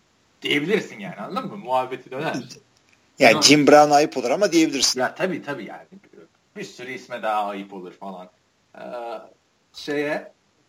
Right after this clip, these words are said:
Speaker 1: mesela Deion Sanders'a da en iyi cornerback'i diyebilirsin.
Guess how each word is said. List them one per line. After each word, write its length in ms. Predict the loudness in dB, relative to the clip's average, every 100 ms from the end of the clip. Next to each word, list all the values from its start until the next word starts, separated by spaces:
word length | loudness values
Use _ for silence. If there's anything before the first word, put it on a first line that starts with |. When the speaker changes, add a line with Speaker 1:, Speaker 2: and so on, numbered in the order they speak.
| _ _ _
Speaker 1:
mesela 600 | -18 -14 -6 -4 -4 -6 _ _ _ _ _
Deion 280 | 0 2 2
Sanders'a 400 | 2 2 -2 -6
da 60 |
en 180 | -4 -2
iyi 140 | -2 -2
cornerback'i 580 | -2 -2 -4 -6 -8
diyebilirsin. 580 | -12 -12 -12 -16 -14 -16